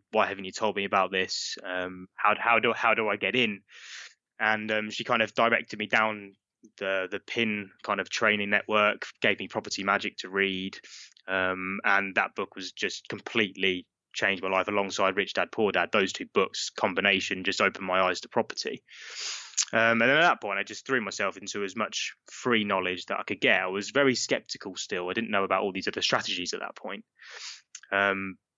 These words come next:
but I think the really important thing was, prior to that moment, I just had no property knowledge whatsoever. Literally knew nothing. I lived at home with my mum. Um, she pretty much did everything for me still at that point.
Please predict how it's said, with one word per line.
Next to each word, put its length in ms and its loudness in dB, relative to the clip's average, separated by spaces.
but 100 6
I 60 6
think 160 2
the 60 0
really 180 2
important 340 -2
thing 140 -2
was, 120 -2
prior 360 4
to 100 -4
that 160 2
moment, 320 2
I 40 -4
just 160 -2
had 200 -2
no 240 4
property 340 -2
knowledge 320 -4
whatsoever. 460 -2
Literally 380 0
knew 120 -2
nothing. 460 0
I 40 -2
lived 280 2
at 60 -4
home 220 4
with 120 -6
my 80 -4
mum. 500 4
Um, 240 4
she 140 -4
pretty 160 4
much 160 2
did 140 2
everything 320 0
for 220 0
me 120 0
still 240 2
at 60 0
that 180 2
point. 420 2